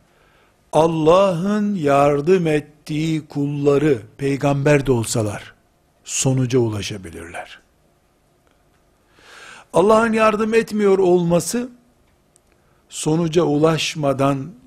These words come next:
yolda kalmak, başarısızlığa gömülüp kalmak demektir.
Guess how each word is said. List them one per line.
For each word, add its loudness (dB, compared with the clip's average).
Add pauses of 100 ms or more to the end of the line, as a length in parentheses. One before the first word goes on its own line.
yolda -2
kalmak, -10 (840)
başarısızlığa 0
gömülüp 2
kalmak -4
demektir. -16